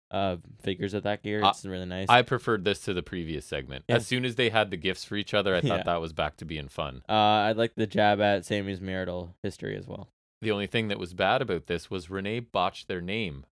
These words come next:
Speaker 2: Remember, she called them the, "We're better than you, babies,"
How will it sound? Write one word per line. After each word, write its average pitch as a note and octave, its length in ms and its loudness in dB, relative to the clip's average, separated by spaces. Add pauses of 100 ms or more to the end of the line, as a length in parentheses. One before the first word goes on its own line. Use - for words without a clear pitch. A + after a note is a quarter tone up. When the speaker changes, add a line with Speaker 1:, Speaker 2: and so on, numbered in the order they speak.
(140)
Speaker 2:
Remember, G2 260 -2
she G#2+ 160 -8
called F#2 280 -2
them F#2 240 -2
the, E2 400 -2 (800)
"We're G#2+ 160 0
better G2 300 2
than F#2+ 160 -2
you, F2+ 120 -4
babies," E2 720 -2